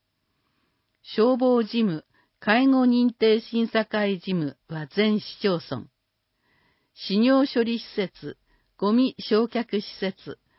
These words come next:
八戸リサイクルプラザに関することは、八戸市、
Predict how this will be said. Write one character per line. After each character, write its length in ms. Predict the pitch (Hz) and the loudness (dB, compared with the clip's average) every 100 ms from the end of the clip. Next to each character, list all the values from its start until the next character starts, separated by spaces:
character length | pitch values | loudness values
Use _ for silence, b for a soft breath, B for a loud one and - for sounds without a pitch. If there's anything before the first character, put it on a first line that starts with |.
| _ _ | _ _
八 300 | - 220 262 | -10 -6 0
戸 280 | 269 233 170 | 0 0 -4
リ 140 | 175 | -8
サ 180 | - 240 | 0 0
イ 80 | 277 | 0
ク 120 | 254 | -2
ル 120 | 254 | -2
プ 100 | 269 | 0
ラ 120 | 247 208 | -2 0
ザ 140 | 170 | -2
に 140 | 151 | -4
関 280 | - 185 208 | -4 -2 -2
す 140 | - 214 | -4 -6
る 120 | 180 | -6
こ 120 | 165 | -8
と 180 | - 170 | -4 -4
は、 180 | 147 b b b b | -6 b b b b
八 340 | 170 - 214 | -8 -4 -2
戸 100 | 220 220 180 | -2 -2 -6
市、 300 | - 139 | -8 -14